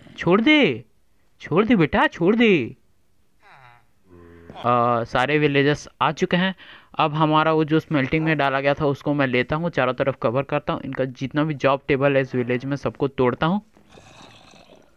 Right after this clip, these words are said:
और, और फिर आप लोगों से मिलता हूँ। So, ओके गाइस, जैसा कि आप सभी लोग देख सकते हैं, मेरा काम पूरा हो चुका है, ये।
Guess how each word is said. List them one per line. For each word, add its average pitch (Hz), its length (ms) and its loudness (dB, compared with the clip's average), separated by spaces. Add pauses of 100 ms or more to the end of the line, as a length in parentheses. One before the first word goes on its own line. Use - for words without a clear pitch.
(260)
और, 156 360 0 (1700)
और 120 120 -6 (160)
फिर 180 160 2
आप 143 180 0
लोगों 110 260 -2
से 110 120 -10
मिलता 98 320 -10
हूँ। - 420 -20 (2250)
So, - 180 -6
ओके 156 480 4
गाइस, 165 240 2
जैसा 147 240 0
कि 156 80 -2
आप 147 160 -2
सभी 143 160 2
लोग 151 140 0
देख 123 220 -4
सकते - 300 -10
हैं, 143 140 -6 (460)
मेरा 165 280 0
काम 117 300 -6 (480)
पूरा 285 240 0
हो 214 120 0
चुका - 300 -6
है, 156 320 -2
ये। 190 880 2